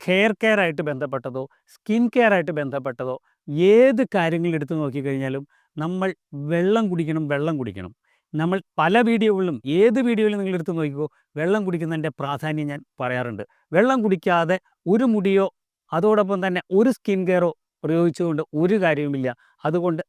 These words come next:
നല്ല രീതിയിൽ വെള്ളം കുടിക്കുന്ന നല്ലൊരു ശീലമാണ് നമ്മൾ വളർത്തിയെടുക്കേണ്ടത്. നമ്മുടെ ശരീരത്തിന് അനുസൃതമായ രീതിയിൽ, നമ്മുടെ വെയിറ്റിന്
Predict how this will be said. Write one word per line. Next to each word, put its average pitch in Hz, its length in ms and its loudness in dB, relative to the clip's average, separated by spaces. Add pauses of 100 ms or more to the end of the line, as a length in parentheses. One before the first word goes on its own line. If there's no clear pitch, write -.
(180)
നല്ല 202 200 2 (120)
രീതിയിൽ 208 280 0 (140)
വെള്ളം 214 320 2
കുടിക്കുന്ന 185 340 -2 (160)
നല്ലൊരു 262 400 4
ശീലമാണ് 147 460 -2 (380)
നമ്മൾ 151 180 -2 (100)
വളർത്തിയെടുക്കേണ്ടത്. 127 720 -2 (280)
നമ്മുടെ 170 260 0 (280)
ശരീരത്തിന് 175 840 -2
അനുസൃതമായ 220 680 4 (100)
രീതിയിൽ, 135 260 -2 (360)
നമ്മുടെ 180 220 0 (160)
വെയിറ്റിന് 233 420 2